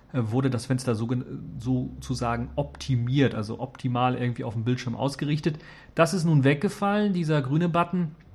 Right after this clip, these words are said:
ist jetzt ein, ja, richtiger Maximieren- oder Fullscreen-Button geworden. Das heißt, diesen Vollbild-Button, den man,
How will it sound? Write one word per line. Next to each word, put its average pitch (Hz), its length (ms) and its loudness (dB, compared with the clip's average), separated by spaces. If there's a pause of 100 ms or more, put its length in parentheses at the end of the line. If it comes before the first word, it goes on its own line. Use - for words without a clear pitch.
(400)
ist 156 140 2
jetzt - 220 0
ein, 143 260 4
ja, 139 140 2
richtiger 143 340 0
Maximieren- 135 640 2
oder 139 160 2
Fullscreen-Button 131 920 2
geworden. 120 460 2
Das 139 160 -2
heißt, 131 160 2
diesen 123 220 -2 (200)
Vollbild-Button, 165 880 4
den 147 120 4
man, 139 160 6